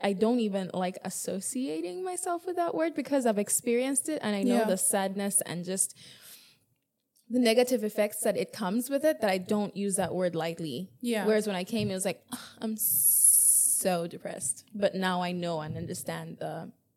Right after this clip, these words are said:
Speaker 2: Yeah. I
Speaker 1: Yeah.
Speaker 2: think we can also just go into how, um, mental health disorders look different on different people. And I think we didn't mention this in the beginning, but this is gonna be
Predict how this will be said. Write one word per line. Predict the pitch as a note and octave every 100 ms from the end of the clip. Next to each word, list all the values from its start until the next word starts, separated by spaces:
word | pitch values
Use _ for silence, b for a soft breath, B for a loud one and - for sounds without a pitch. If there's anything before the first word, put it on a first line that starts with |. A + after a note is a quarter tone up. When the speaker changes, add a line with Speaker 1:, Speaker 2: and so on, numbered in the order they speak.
| _ _ _ -
Speaker 2:
Yeah. | - A#3 A3 A3 - - B A#3 B _ -
I | A#3+
Speaker 1:
Yeah. |
Speaker 2:
think | C#4 D#4
we | D4+
can | B3+
also | A3+ A#3
just | A3+ G#3 -
go | G#3
into | G3+ G#3+ G#3+ - A3
how, | G3 F#3+ F#3+ F#3+ F#3+ F#3+ F#3+ F#3
um, | F#3 F#3 F#3 F#3 _ - _
mental | G#3 G#3 A3 A3 G#3
health | G3+ G3 G3
disorders | F#3+ - G3 F#3 F3+ F3+ -
look | F#3+ F#3 G3 - - F#3+
different | F3+ F#3 F#3
on | F3
different | F3 F#3 F#3
people. | - F#3 F3+ E3+ - b b
And | C#4
I | D4
think | D#4+ C#4+
we | B3
didn't | B3+ A3+
mention | G3 G3+ G3+
this | F#3 G3+
in |
the | F#3
beginning, | F#3 F#3 F#3+ F#3+
but | F#3+
this | G3+ A3
is | B3
gonna | G3+ G3+
be | F#3+ F#3 F#3 -